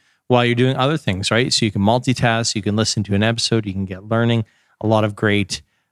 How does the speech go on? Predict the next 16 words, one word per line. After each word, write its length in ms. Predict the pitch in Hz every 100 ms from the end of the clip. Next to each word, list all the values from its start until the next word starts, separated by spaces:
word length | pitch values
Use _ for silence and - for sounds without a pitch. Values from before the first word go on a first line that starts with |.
| -
uh, 360 | 104 101 98 101 98 101 _ - -
you 100 | 104
know, 100 | -
storytelling 920 | - 127 143 139 - 123 120 120 117
is 180 | 110 110
done 300 | 113 107 107
through 200 | - 107
the 120 | 107
audio 380 | 98 101 98 95
format, 640 | - 117 117 110 104 -
and 140 | 110 104
people 280 | 120 113
can 220 | 107 107 101
just 240 | 101 -
sit 200 | 127 123
back, 300 | 110 104 101